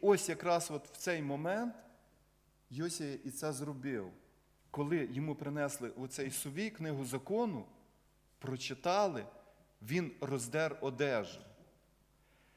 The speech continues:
Що цікаво, в Біблії є інша історія, приблизно паралельна.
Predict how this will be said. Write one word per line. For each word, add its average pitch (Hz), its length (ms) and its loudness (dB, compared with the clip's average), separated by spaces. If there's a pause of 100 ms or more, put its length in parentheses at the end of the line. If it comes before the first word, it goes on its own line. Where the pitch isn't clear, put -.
(180)
Що 180 200 0
цікаво, 185 500 4
в 117 120 -2
Біблії 202 480 2
є 196 180 4
інша 220 480 2
історія, 165 800 2 (580)
приблизно 180 640 2
паралельна. 185 920 4